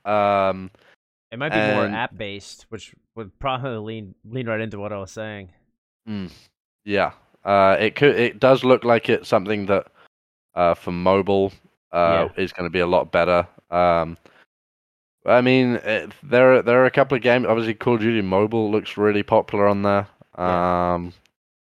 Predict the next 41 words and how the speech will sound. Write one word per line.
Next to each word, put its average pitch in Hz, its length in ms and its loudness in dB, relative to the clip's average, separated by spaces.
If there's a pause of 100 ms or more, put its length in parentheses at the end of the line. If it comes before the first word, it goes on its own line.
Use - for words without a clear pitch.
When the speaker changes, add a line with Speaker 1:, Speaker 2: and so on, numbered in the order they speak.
(560)
Speaker 1:
I 90 80 -6
think, 95 320 -4
uh, 90 220 4 (340)
obviously, 78 440 -6
it 82 60 -4
looks 98 180 -2
like 92 180 -2
Grand 95 220 0
Theft 92 140 -2
Auto 90 180 2
five, 90 340 4
which - 200 -6
obviously 80 300 -4
is 78 120 -8
massively 82 460 -6
popular 80 500 -2
on 76 100 -6
Twitch. - 500 -2 (140)
Speaker 2:
Oh, - 80 -12
yeah. 82 320 2
Speaker 1:
Um, 80 160 -8 (480)
Speaker 2:
Little 104 160 -6
role 101 140 -4
Speaker 1:
it 90 200 4
Speaker 2:
play, 95 120 0
Speaker 1:
is 90 80 0
Speaker 2:
little 110 140 -6
R 107 80 -8
P. 123 340 -14 (580)
Speaker 1:
little 98 220 0
R 95 140 6
P 98 340 2
is, 90 320 0
is 90 160 -2
popular 92 400 0
on 90 120 0
there 82 180 2
as 80 160 -6
well. 80 260 2
So, 82 360 0 (760)
um, 95 580 4